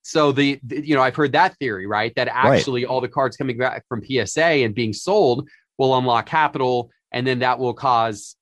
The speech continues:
Speaker 1: a higher, you know, transaction volumes to start to rise overall, which will then help prices. So it's hard to say what it, what it actually means, but for the,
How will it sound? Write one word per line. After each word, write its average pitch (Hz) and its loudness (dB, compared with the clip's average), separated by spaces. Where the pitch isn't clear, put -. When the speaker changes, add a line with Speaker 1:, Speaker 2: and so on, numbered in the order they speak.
Speaker 1:
a 127 -4
higher, 131 0
you 135 -2
know, 120 -2
transaction 120 -4
volumes 107 -4
to 110 -14
start 107 -2
to 107 -6
rise 107 2
overall, 123 2
which 117 -4
will 120 -6
then 135 -2
help 226 2
prices. 101 -4
So 143 -2
it's - -2
hard 196 2
to 123 -2
say 117 -2
what 127 0
it, 117 -2
what 123 0
it 113 0
actually 120 -2
means, 160 2
but 127 -4
for 131 0
the, 117 -4